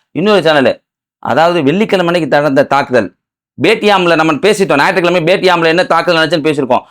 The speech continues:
அந்த வீடியோ போட்டு, "இன்று காலையில் வந்திருக்கிறது, புதிதாக வந்திருக்கிற வீடியோவை" அப்படின்னு சொல்லி ராய்ட்டர்ஸ் ஆதாரமா கட்டுறாங்க. ராய்ட்டர்ஸ்ல போய் பார்த்தா அந்த நியூஸே இல்ல. But போ-, தரவுகளை கரெக்டா தாங்க,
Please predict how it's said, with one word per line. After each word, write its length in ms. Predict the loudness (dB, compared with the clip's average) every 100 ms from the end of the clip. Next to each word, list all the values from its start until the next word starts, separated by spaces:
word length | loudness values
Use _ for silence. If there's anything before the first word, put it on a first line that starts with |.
| _
அந்த 360 | -2 0 0 0
வீடியோ 320 | 2 4 2
போட்டு, 320 | 2 -2 -2 -6 -8 _
"இன்று 400 | 0 2 4 2
காலையில் 420 | 2 2 4 2
வந்திருக்கிறது, 640 | 2 2 0 0 2 2 2 0 _ _
புதிதாக 480 | -2 2 4 4 2
வந்திருக்கிற 460 | 2 0 0 0 2
வீடியோவை" 520 | 2 2 2 2 2 0 -6 _ -6
அப்படின்னு 300 | 0 2 2
சொல்லி 220 | 2 0
ராய்ட்டர்ஸ் 640 | 2 0 -2 0 0 2
ஆதாரமா 360 | 2 2 2 0
கட்டுறாங்க. 380 | 0 0 0 0 -4 _ -4
ராய்ட்டர்ஸ்ல 560 | 0 0 2 2 2 2
போய் 180 | 2 0
பார்த்தா 220 | 0 0
அந்த 80 | 2
நியூஸே 360 | 2 2 2 2
இல்ல. 180 | 0 -4 -6 _ _ _ _ _ _ _ _ -4
But 120 | -4 _
போ-, 220 | 0 0 -4 _ _ -12 -4
தரவுகளை 400 | 0 2 2 0
கரெக்டா 380 | 0 -2 -2 -2
தாங்க, 240 | -2 -4